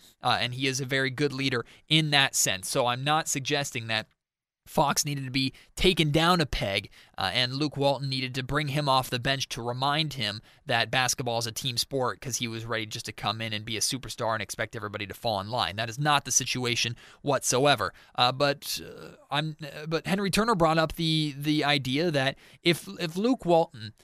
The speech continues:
had decided to just throw De'Aaron Fo-, Fox right back in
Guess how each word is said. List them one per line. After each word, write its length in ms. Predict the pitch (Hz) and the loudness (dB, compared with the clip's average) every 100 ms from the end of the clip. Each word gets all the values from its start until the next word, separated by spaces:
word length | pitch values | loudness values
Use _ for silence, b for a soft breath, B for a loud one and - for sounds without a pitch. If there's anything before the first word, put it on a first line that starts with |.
| _ - | _ 0
had 200 | 143 147 | 2 4
decided 460 | 139 160 156 147 | 4 6 4 2
to 120 | 139 139 | -4 -2
just 320 | 160 - - | -2 -2 0
throw 280 | 165 185 208 | 4 6 6
De'Aaron 320 | 185 175 160 | 2 2 2
Fo-, 220 | 160 147 - | 2 0 0
Fox 360 | 170 147 - | 2 4 2
right 320 | 131 139 165 | 0 0 2
back 300 | 151 139 131 - | 2 2 2 -4
in 320 | 131 110 110 | -6 -6 -8